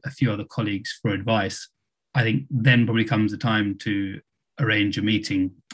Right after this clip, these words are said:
uh, between the S H O and the nurse to try and help the nurse and the S H O understand each other's point of view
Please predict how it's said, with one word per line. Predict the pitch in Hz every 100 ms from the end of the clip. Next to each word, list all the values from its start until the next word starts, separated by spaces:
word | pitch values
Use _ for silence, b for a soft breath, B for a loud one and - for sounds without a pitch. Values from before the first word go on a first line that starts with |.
| -
uh, | 139
between | 131 131 107 101
the | 98 98 -
S | - -
H | 107 -
O | 110 98 92 - _ _ _ _
and | 123 107
the |
nurse | 101 110 101 87 - - - _ _ _ _ _ _ -
to | 98 92 95 92 92 - _ _ _ _ _ _
try | - 117 101
and | 98 98 - _ _ _ _ _ _ _
help | - 120 156 -
the | - 95
nurse | 104 98 95 - - _ _ _ _ _ _ _ -
and | 113
the |
S | 104
H | - -
O | 123 113
understand | 101 95 - 127 120 107 98
each | 98 -
other's | 104 92 - - -
point | 113 95
of | -
view | 113 110 123